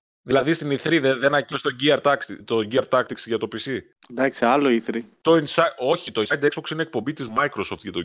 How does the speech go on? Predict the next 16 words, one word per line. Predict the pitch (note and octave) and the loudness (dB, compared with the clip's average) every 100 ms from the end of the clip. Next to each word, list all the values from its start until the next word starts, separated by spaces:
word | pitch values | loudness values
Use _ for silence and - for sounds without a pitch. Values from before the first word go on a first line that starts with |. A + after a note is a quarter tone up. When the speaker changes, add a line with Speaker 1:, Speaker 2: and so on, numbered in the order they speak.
| E2+ | -4
Speaker 1:
gaming, | E2+ E2+ | -6 -6
δεν | F2 A2+ | -4 -4
είναι | C#3 C#3 | -2 -6
εκπομπή | - G2+ F#2 F#2+ - _ _ _ | -4 -6 -4 -6 -8 _ _ _
του, | - F#2 G2 - | -10 -8 -10 -8
του | - | 2
Xbox. | G2+ G2 - F2+ E2+ - _ | 2 2 -4 -6 -8 -14 _
Μπορεί | F3 G#3+ | 2 2
στο | G#3 | 4
Inside | D3+ F3 F#3+ G3+ | 2 2 2 0
Xbox | G#3+ | -2
να | G3+ F#3+ | 0 0
δεις | G#3 - | 0 -4
για | E3+ F3 | -8 -6
το | - | 0
Switch, | G3 E3 | 2 2